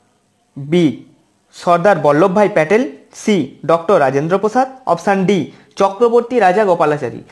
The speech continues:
লর্ড মাউন্টব্যাটেনের পর ভারতের গভর্নর জেনারেল হয়েছিলেন চক্রবর্তী রাজা গোপালাচারী এবং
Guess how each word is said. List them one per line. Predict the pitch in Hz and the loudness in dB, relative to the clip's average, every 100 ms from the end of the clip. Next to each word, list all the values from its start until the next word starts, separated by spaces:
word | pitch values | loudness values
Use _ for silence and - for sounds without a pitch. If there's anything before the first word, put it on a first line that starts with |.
| - - | -20 -4
লর্ড | 156 214 202 | 2 2 0
মাউন্টব্যাটেনের | 170 190 226 226 226 233 | -2 -2 -2 -4 -4 -8
পর | 226 220 | -2 -2
ভারতের | 180 175 180 208 | 0 -2 -2 -2
গভর্নর | 165 180 196 226 185 | -2 -2 -4 -4 -2
জেনারেল | 165 190 233 | -2 0 0
হয়েছিলেন | 226 233 214 147 147 - - _ | 0 0 0 -2 -4 -18 -20 _
চক্রবর্তী | 202 185 - 240 233 226 - 254 415 - - | -2 -2 -2 -2 0 -2 -2 -2 -2 -4 0
রাজা | 160 165 240 | 0 2 0
গোপালাচারী | 190 180 170 214 262 180 110 101 - - _ | 0 2 2 2 2 0 -2 -8 -20 -20 _
এবং | - 220 254 180 | 0 2 4 2